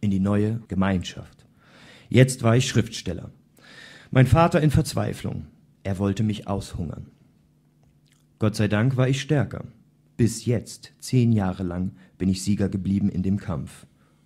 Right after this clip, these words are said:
Hundert Mark gibt er mir monatlich. Gibt er mir?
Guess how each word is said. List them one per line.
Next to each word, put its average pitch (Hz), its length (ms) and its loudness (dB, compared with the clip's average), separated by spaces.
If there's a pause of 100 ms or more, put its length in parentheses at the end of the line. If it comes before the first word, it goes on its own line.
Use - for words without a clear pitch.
(240)
Hundert 139 320 4
Mark 101 380 -2
gibt - 180 -6
er 107 80 0
mir 110 140 4
monatlich. 87 580 -4 (460)
Gibt 117 220 -2
er 165 100 0
mir? 180 280 2